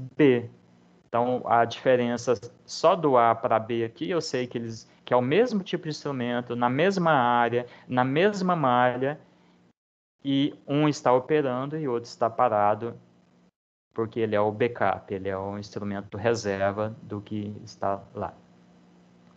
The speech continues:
Então, é assim que a gente decodifica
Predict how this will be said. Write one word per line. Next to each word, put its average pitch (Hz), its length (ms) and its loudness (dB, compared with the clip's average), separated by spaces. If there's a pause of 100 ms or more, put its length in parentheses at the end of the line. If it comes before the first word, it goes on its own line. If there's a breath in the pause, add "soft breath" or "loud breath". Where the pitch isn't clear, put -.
(1120 loud breath)
Então, 135 300 4
é 151 40 6
assim 156 300 2
que 160 100 2
a 165 40 10
gente 160 320 -2
decodifica 151 1300 0